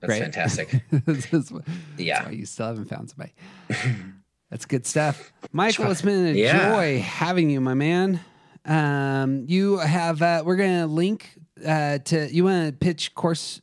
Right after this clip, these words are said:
Speaker 2: uh, the course for therapists that you're doing, uh,
Speaker 1: Yeah.
Speaker 2: again?
Speaker 1: Yes. I do a six-week course for therapists. I do every few months.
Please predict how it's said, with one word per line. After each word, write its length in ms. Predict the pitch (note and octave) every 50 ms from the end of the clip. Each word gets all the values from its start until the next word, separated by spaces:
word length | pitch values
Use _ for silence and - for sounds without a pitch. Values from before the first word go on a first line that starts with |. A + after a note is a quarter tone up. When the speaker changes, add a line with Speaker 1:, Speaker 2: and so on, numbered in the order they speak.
| _
Speaker 2:
uh, 240 | - C#3+ C#3+ C#3 C3+
the 100 | B2+ C3+
course 220 | - - E3 D#3+ -
for 140 | - D3+ C3+
therapists 400 | - C#3+ D3 D3+ - E3 D#3 -
that 100 | - -
you're 120 | - E3
doing, 420 | E3 E3+ F3 F3 F3 F3 E3 D#3+ - - -
uh, 40 | -
Speaker 1:
Yeah. 340 | A3 C#4 D#4+ - - - E3
Speaker 2:
again? 320 | D#3 E3+ E3+ F3+ E3+ D#3+ D#3
Speaker 1:
Yes. 580 | - G#2+ C#3 F3+ - - - - - - - -
I 100 | A#2 B2
do 260 | B2+ B2+ C3+ C3 B2
a 460 | A#2 A2 A2 A2 G#2+ G#2 G2+ G2 G2 F#2+
six-week 520 | - - - F3 - - - D3+ C#3+ -
course 280 | - - D3 C3+ B2+ -
for 100 | - A2+
therapists. 540 | - B2+ A#2+ A#2+ A#2+ C3 B2 - - - A2
I 40 | G#2+
do 100 | G#2+ A2+
every 200 | G#2 G2+ A2 G#2
few 140 | - A#2
months. 460 | G#2 G2 G2+ G2 F#2+ - - - -